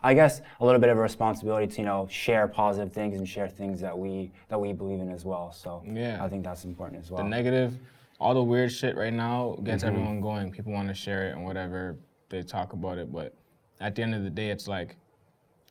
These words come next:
Speaker 2: even the consumer is sharing it, they have their responsibility, but the people who initially post things and the, that initially do whatever is being shared
Speaker 1: Right.
Speaker 2: to post online, like, they have their responsibility. Like,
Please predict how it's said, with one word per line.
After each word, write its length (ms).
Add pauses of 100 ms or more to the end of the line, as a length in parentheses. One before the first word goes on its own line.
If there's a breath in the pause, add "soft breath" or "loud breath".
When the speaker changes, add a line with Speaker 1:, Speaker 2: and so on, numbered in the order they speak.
Speaker 2:
even 200
the 60
consumer 540
is 80
sharing 380
it, 260 (800)
they 100
have 180
their 120
responsibility, 640
but 160
the 80
people 320
who 160
initially 560
post 400
things 240
and 100
the, 120 (160)
that 200
initially 460
do 320
whatever 500
is 120
being 240
shared 500
Speaker 1:
Right. 340
Speaker 2:
to 80
post 360
online, 440
like, 200 (320 soft breath)
they 120
have 200
their 100
responsibility. 720
Like, 200